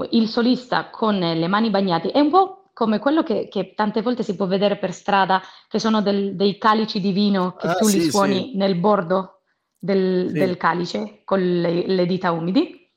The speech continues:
Speaker 1: e fai diverse note, no? È un, è quello, diciamo, però più evoluzionato. <laughs>
Speaker 2: Sì.
Speaker 1: E quindi riesce a fare dei suoni bellissimi,
Speaker 2: Sì,
Speaker 1: veramente
Speaker 2: comunque
Speaker 1: belli.
Speaker 2: crea un suono unico, immagino.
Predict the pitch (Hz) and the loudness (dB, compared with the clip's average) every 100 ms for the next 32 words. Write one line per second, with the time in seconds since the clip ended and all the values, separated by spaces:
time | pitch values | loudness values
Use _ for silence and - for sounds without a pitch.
0 | _ _ _ _ 226 - 196 185 196 180 | _ _ _ _ -6 0 0 2 0 0
1 | 190 170 143 156 175 262 - - - - | -2 -4 -4 -4 -4 -6 -10 -20 -20 -20
2 | _ _ _ _ _ - 285 294 285 - | _ _ _ _ _ 0 4 4 0 0
3 | 262 262 - 311 339 262 247 262 294 269 | 0 2 4 4 4 2 4 4 2 2
4 | 220 220 - 226 233 220 180 180 156 165 | 0 -2 -4 0 4 4 4 2 0 -2
5 | 156 165 - 277 - - 370 - - 147 | -2 -2 0 -2 0 -2 -2 -6 -4 -4
6 | - 262 262 254 240 247 240 254 254 262 | 0 0 2 4 4 4 4 2 2 -2
7 | 254 262 262 262 226 202 190 170 165 214 | 0 4 4 4 2 4 4 4 2 0
8 | 202 - 214 226 226 165 202 208 202 196 | 0 -4 -2 0 0 0 0 2 0 -2
9 | 214 240 - - - 151 175 202 214 269 | -4 -6 -12 -12 -10 -6 -4 -2 0 0
10 | 247 190 175 123 123 127 147 135 139 151 | 2 2 2 0 0 -2 0 0 2 2
11 | 127 117 117 120 120 113 113 110 107 | 0 -2 -2 -2 -2 -4 -6 -8 -8